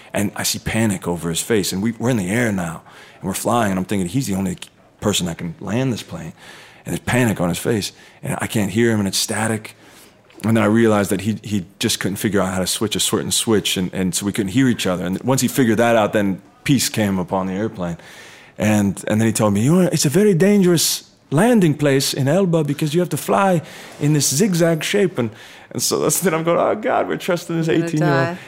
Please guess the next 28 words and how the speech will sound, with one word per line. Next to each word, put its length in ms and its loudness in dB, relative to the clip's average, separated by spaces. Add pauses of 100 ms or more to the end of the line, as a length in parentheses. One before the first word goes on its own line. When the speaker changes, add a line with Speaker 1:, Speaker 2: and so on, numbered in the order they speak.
(160)
Speaker 1:
And 120 0
we 80 4
end 140 2
up 320 -2
zigzagging 640 0
through 240 -2
the 80 -2
mountains 640 -2
of 100 -6
Elba 340 0
and, 260 -4
and 180 -6
landing. 420 -4 (340)
And, 180 -2 (100)
and 320 -2
we 220 -2
got 220 0
there 100 -6
safely, 480 -4 (220)
thankfully. 400 -4 (300)
Speaker 2:
Clearly. 300 -6
Speaker 1:
And, 500 0 (100)
and 180 0
then 240 2
we, 120 2
<laughs> 180 4
yeah, 80 2
clearly. 480 0